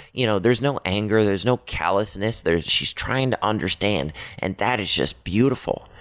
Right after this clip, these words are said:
That's what I fell in love with, because, like, you just, no matter what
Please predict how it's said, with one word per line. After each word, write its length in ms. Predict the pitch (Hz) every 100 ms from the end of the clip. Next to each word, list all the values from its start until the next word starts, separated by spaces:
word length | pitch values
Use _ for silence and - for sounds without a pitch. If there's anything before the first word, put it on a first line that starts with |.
| - - - - -
That's 240 | 104 - -
what 100 | 95
I 80 |
fell 280 | 76 82 90
in 100 | 87
love 200 | 95 127
with, 280 | 120 65 -
because, 340 | 95 - 92
like, 200 | 90 92
you 160 | 90 101
just, 360 | 196 98 - - - - - - - - - - _
no 120 | 101 127
matter 320 | 147 175 165
what 400 | 135 101 107